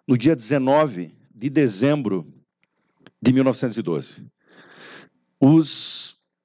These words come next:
primeiros reitores, como Vitor Ferreira do Amaral, queriam fazê-la funcionar no dia primeiro de janeiro de mil novecentos e treze.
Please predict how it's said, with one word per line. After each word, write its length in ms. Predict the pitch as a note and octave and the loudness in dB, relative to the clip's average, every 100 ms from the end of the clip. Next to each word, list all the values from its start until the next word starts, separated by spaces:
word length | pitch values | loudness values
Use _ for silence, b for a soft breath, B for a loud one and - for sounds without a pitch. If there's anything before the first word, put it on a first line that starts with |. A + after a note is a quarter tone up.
| _ _ - | _ _ 0
primeiros 340 | C#3 D3+ F#3 | 2 4 2
reitores, 800 | C3 B2+ C#3+ E3+ C3 - - _ _ _ | 0 0 2 2 0 -6 -20 _ _ _
como 220 | A#2+ A2+ | -4 0
Vitor 320 | A2 D3+ - | 2 2 0
Ferreira 320 | A#2+ B2+ C3+ | 0 0 0
do 60 | B2 | 0
Amaral, 360 | A#2 A2 C3 D3 | 0 2 2 2
queriam 340 | C#3+ C3 D#3+ | -2 -4 -4
fazê-la 400 | - C#3+ A#2 C#3+ | -4 -4 0 0
funcionar 460 | C3 C3+ - C3+ D3+ | -2 -6 -4 -2 -2
no 100 | C3+ | 0
dia 280 | C3 D3+ B2+ b b | 0 0 -4 b b
primeiro 320 | C#3 D3 D#3+ | 0 2 0
de 60 | C#3 | 0
janeiro 340 | B2+ C#3+ D3 | -2 -2 -4
de 80 | A#2+ | -4
mil 100 | C3+ | -4
novecentos 380 | B2+ - C3 A#2 | -4 -4 -6 -6
e 60 | |
treze. 460 | A#2+ C3+ D3 A2 | -4 0 0 -2